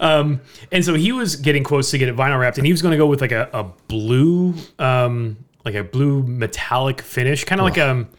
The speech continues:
Speaker 2: Yeah, like an anodized blue kinda.
Speaker 1: Yes,
Speaker 2: Yeah, I know what you're
Speaker 1: anodized
Speaker 2: talking
Speaker 1: blue,
Speaker 2: about.
Speaker 1: or like a titanium exhaust, and
Speaker 2: Yep.
Speaker 1: it's heated,
Speaker 2: Yep,
Speaker 1: and it
Speaker 2: yep,
Speaker 1: turns
Speaker 2: yep.
Speaker 1: that blue.
Speaker 2: Yeah.
Speaker 1: So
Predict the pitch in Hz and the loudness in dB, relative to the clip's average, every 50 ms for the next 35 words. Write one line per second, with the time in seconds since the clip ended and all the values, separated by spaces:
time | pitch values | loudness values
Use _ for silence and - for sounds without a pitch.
0 | _ - _ _ _ - 98 98 101 98 92 - 92 82 85 87 92 92 87 85 | _ -20 _ _ _ -2 0 2 2 2 2 2 0 0 2 2 2 2 2 2
1 | 87 87 87 85 90 82 - 90 92 90 90 90 90 - 92 87 85 85 82 80 | 2 0 0 -2 -4 -2 0 2 4 4 4 2 0 0 0 0 2 2 4 4
2 | 85 143 - 87 95 92 90 90 95 185 185 190 190 190 180 147 151 160 165 151 | 2 2 2 0 2 2 2 2 2 2 2 2 2 2 2 2 4 4 6 6
3 | 135 127 120 117 113 - 143 131 - 175 175 175 170 147 131 120 135 131 151 - | 4 2 0 -2 -2 -2 -2 -2 0 0 2 2 2 2 2 2 2 2 2 4
4 | 107 101 87 78 - - - - 170 180 180 190 180 170 - 190 - 139 139 180 | 2 2 2 0 -2 -4 -4 0 2 4 4 4 2 2 2 0 2 2 2 2
5 | 185 170 165 - 147 143 135 120 139 143 156 170 185 185 - 87 73 64 - - | 2 2 2 2 2 0 0 0 2 4 4 4 2 0 -2 -4 -4 -6 -6 -4
6 | - 403 403 | -4 -4 -4